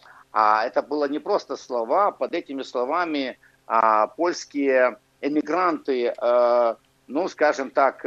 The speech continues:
начали, возглавили, э, государственное предприятие «Укрзалезницы», это, по-вашему, российская железная дорога.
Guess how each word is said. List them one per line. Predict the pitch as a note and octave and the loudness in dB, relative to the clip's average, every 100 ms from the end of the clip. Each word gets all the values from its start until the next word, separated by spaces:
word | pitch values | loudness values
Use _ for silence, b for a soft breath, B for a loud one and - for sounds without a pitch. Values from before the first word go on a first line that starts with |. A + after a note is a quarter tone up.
| B2+ | -2
начали, | B2 F3 - D3+ D3 C3+ G#2+ | 0 -2 -2 -4 0 0 0
возглавили, | C3+ C#3 F3 F3 D#3 C#3+ A#2+ b b - | 0 0 0 0 0 0 -2 b b -2
э, | A#2+ A#2+ | 2 2
государственное | A2 C3+ F3 - D3 | 0 0 0 0 -6
предприятие | C#3+ D3+ D#3+ D#3+ - D3+ C#3+ C3 A#2 - | -6 0 0 0 -2 0 2 2 0 -6
«Укрзалезницы», | G#2+ A2+ C#3+ C#3 D3 D3+ C3 D3 A#2+ A#2 | -10 -6 -4 -2 0 0 2 0 0 0
это, | A2 B2 | 0 0
по-вашему, | - B2+ B2+ D3+ - B2+ C3 B2 | 2 2 4 2 -2 -8 -2 0
российская | B2+ - C#3 C3 | 0 -4 -6 -6
железная | A#2+ C3+ B2+ B2 | -4 -4 -4 -6
дорога. | A#2+ B2 G#2+ F2+ F2+ | 0 2 2 2 -4